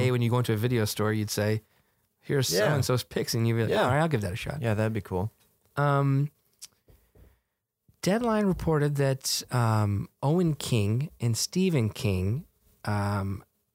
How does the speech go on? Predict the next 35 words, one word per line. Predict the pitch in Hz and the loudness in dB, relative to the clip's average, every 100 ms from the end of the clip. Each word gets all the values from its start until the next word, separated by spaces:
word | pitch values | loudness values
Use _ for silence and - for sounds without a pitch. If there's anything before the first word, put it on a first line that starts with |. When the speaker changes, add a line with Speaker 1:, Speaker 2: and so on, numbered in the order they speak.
| _ _ _ 78 - | _ _ _ -16 -10
Speaker 1:
father | - 120 131 | -4 -2 0
and | 131 | 0
son | - 151 135 | 0 2 2
duo, | 120 143 117 101 104 - - | 2 2 2 0 0 -4 -4
are | 117 | -2
going | 123 117 | 0 0
to | 120 | 0
be | 120 | 0
writing | 107 110 113 110 | 0 0 0 0
a | |
new | 107 107 107 - | 0 0 -2 -6
T | - - 101 | -10 -4 -2
V | 101 98 98 | -2 -2 -4
show | - 101 101 - | -2 0 0 -2
for | - - | -4 -6
A | - 110 | 0 2
M | 104 | 2
C | - 214 98 110 - - - 120 | 0 0 0 -4 -10 -20 -8 -4
Speaker 2:
Okay. | 104 98 117 160 | -2 -2 -4 -4
Speaker 1:
based | - 113 - | -4 -2 0
on | 117 113 | 0 0
a, | 95 92 | 0 0
uh, | 90 85 101 - _ _ _ _ _ _ _ | -2 -2 -6 -10 _ _ _ _ _ _ _
novel | 117 101 95 | 0 2 2
called | 104 107 | 0 -2
Sleeping | - - 113 107 107 | -2 0 2 2 2
Beauties. | 131 123 85 76 - - _ _ | 4 2 0 -6 -10 -14 _ _
Speaker 2:
Hmm. | 139 101 - _ _ | 0 0 -2 _ _
Speaker 1:
I | - | -10
just | - 202 | -6 -2
think | 180 147 | 0 0
that | 139 113 | 0 2
is | 123 120 | 0 0
the | 110 113 - _ _ _ _ _ _ _ _ _ _ _ _ _ - | -2 -4 -6 _ _ _ _ _ _ _ _ _ _ _ _ _ -6
most | 123 120 - | -2 -2 -4